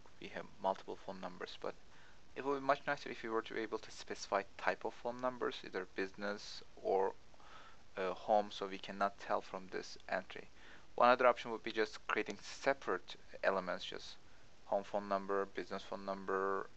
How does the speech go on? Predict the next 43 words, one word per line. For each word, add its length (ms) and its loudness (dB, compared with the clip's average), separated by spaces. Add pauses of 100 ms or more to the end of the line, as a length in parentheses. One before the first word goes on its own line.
different 320 -4
kind 200 -2
of 80 -6
things, 200 -8
and 260 0 (200)
then 120 4
you 140 0
need 100 -4
to 80 -6
keep 280 -10
guessing 380 2
different 320 -2
types. 300 -6
But 160 6 (560)
it 60 -2
would 60 -4
be 80 4
nice 200 10
if 140 -6
it 80 -6
specify 380 2
an 80 0 (140)
attribute, 600 0 (300)
so 180 2
that 160 8
attribute 380 -2
would 160 -6
take 160 -2 (160)
different 260 -2
kind 240 0
of 60 -4
values, 720 4 (580)
and 460 2
so 200 2
you 180 -2
can 140 -12
specify 460 0
what 180 0
type 160 -4
of 100 -6
phone 260 -4
number 240 0
or 180 0